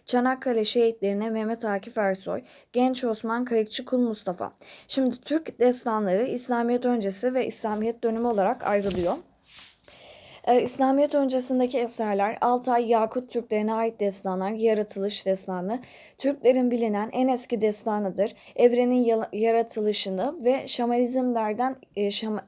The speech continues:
şamanizm dininden izler taşır. Saka Türklerine ait destanlar, Alper Tunga ve Şu destanı. Ee, Alper Tunga'da zaten Türk-İran Savaşı anlatılıyor ve Alper Tunga'nın yiğitlikleri anlatır.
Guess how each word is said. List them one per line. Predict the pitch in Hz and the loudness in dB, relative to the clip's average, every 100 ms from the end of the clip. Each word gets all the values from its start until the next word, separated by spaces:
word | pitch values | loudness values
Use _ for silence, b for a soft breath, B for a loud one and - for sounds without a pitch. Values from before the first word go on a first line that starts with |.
| - | -12
şamanizm | - 226 226 226 233 214 202 | -6 -2 0 0 0 0 0
dininden | 214 226 214 233 262 | 0 0 2 0 -2
izler | 220 190 214 208 | -4 0 0 0
taşır. | 208 185 208 240 - _ _ _ _ _ _ B B B B B | -4 -6 -6 -6 -12 _ _ _ _ _ _ B B B B B
Saka | - 277 294 | 0 2 2
Türklerine | 285 254 247 233 233 | 2 2 2 2 2
ait | - 214 208 - | 0 0 0 -2
destanlar, | 208 - 202 202 220 - | -2 -2 -4 -4 -4 -2
Alper | 226 226 233 233 | -2 2 0 0
Tunga | - 247 233 220 | -2 0 2 2
ve | 208 180 | 0 0
Şu | - 240 233 | -2 -2 0
destanı. | 214 185 - 180 180 190 254 B B B - | 2 2 0 -4 -4 -6 -8 B B B 2
Ee, | |
Alper | 233 226 240 247 254 247 | 4 6 4 4 0 0
Tunga'da | 269 247 214 226 | -2 0 -2 -2
zaten | 233 214 233 240 | -2 -2 -2 -4
Türk-İran | 247 254 247 233 233 214 | -2 -4 0 -2 -2 -2
Savaşı | - 214 208 233 | -2 -2 -2 -2
anlatılıyor | 214 196 180 - 170 185 233 | -4 -4 -6 -8 -4 -2 0
ve | 233 | 0
Alper | - 226 226 220 | 2 0 2 0
Tunga'nın | 220 233 214 202 | 0 -4 -2 -2
yiğitlikleri | 233 208 208 208 208 214 208 | -2 -2 -2 -2 -6 -2 -2
anlatır. | 202 185 170 214 269 | 0 -4 -6 -6 -8